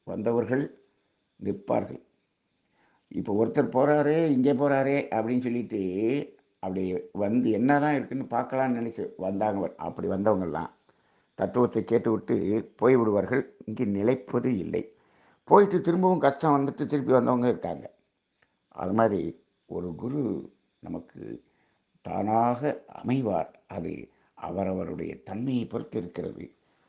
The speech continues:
அதை நீங்க அடையாளம் கண்டுகொள்ள வேண்டுமான்னா, இந்த அடையாளத்தையெல்லாம் பார்த்துட்டு, இப்ப நம்ம சும்மா ஒரு, ஒரு, ஒரு சில, அ, தன்மைகள் இப்படியெல்லாம் இருக்கும் என்று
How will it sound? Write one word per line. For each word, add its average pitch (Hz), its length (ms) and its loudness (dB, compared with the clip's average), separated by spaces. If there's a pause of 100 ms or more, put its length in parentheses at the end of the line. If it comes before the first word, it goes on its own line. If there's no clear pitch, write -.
(140)
அதை 104 400 0
நீங்க 95 260 -2
அடையாளம் 135 460 2
கண்டுகொள்ள 131 580 0
வேண்டுமான்னா, 123 1040 0
இந்த 110 280 0
அடையாளத்தையெல்லாம் 139 1120 2
பார்த்துட்டு, 110 640 -4 (340)
இப்ப - 180 0
நம்ம 135 180 4
சும்மா 139 320 2
ஒரு, 117 400 0 (340)
ஒரு, 107 540 0
ஒரு 123 720 2
சில, 110 240 0 (760)
அ, 104 340 0
தன்மைகள் 127 520 0
இப்படியெல்லாம் 98 420 -2
இருக்கும் 151 300 -2
என்று 139 460 0